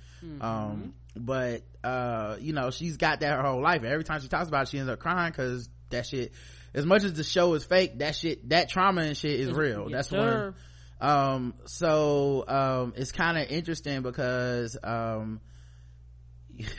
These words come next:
Speaker 2: it's, it's almost like people are going out of their way to make her point. You know, like, on the show, there's a dude that's Latino and, or Latinx, I guess, and he, uh,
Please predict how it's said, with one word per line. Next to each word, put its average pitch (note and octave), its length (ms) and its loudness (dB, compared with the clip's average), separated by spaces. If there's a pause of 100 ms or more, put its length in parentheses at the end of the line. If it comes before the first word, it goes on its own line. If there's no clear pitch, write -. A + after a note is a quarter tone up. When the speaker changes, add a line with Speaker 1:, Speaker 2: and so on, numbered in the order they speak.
Speaker 2:
it's, D#3 260 -2
it's D3 160 -4
almost F#3+ 320 0
like E3+ 280 0
people D#3+ 260 -2
are D3+ 100 2
going D3+ 240 -2
out D3+ 100 2
of D3 40 0
their C#3+ 100 2
way D3 120 0
to C#3 140 -8
make A#2+ 280 -4
her E3+ 140 0
point. F#3+ 360 -4 (1080)
You C3 120 -4
know, C#3+ 160 2
like, D3 180 0
on A3+ 160 6
the G#3 80 6
show, G#3 220 4
there's G3 200 4
a E3 60 -2
dude D#3 300 2
that's C3+ 200 0
Latino C3+ 840 -2
and, A#2 400 -6
or A#2+ 120 -2
Latinx, B2 600 -6
I A#2 100 -4
guess, A#2+ 260 -4
and A#2+ 240 -6
he, C3+ 260 -6
uh, A2+ 460 -4